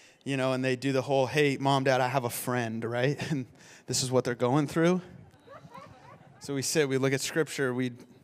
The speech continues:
talk, we'd have a conversation about my imaginary friend that happens to be me. Um, this was my life cycle, and so as I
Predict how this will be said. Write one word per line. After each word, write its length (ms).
talk, 320
we'd 100
have 120
a 60
conversation 580
about 220
my 140
imaginary 540
friend 280
that 60
happens 340
to 60
be 180
me. 320
Um, 560
this 240
was 380
my 140
life 220
cycle, 380
and 100
so 180
as 200
I 200